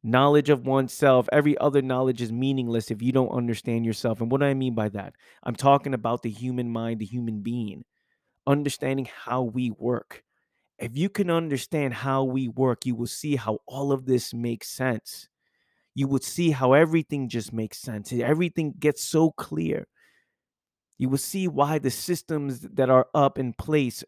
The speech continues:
why it's, why it's the way it is.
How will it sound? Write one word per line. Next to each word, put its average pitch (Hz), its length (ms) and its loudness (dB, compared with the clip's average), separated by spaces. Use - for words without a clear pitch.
why 139 300 4
it's, 139 260 -2
why 143 640 4
it's - 220 -6
the 139 100 -2
way 131 280 0
it 131 80 -2
is. - 500 -4